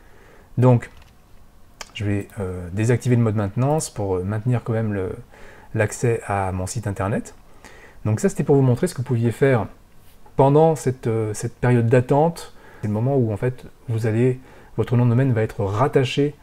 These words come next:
au nouveau serveur D N S. Donc tout ça, ça prend un petit peu de temps parfois. Une fois que vous avez la confirmation que les, euh, serveurs D N S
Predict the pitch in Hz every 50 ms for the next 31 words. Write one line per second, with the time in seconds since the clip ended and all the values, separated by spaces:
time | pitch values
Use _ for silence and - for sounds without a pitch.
0 | - - - - - - 117 113 120 127 135 139 139 147 143 - 123 123 117 123
1 | 117 117 110 107 98 95 98 110 139 135 - 107 104 - - - - 127 120 110
2 | - - - 113 110 - 113 - 113 104 - 113 104 - - - - - 101 -
3 | - - - - - - - - - - - - - - - - - - - -
4 | 185 196 185 - - - 196 190 190 175 175 - 139 135 135 131 131 131 131 127
5 | 123 127 143 127 143 127 127 135 127 131 - 139 135 131 131 - 110 101 101 101
6 | 101 95 92 90 90 87 - - 117 110 110 110 107 104 101 98 101 104 107 -
7 | - - -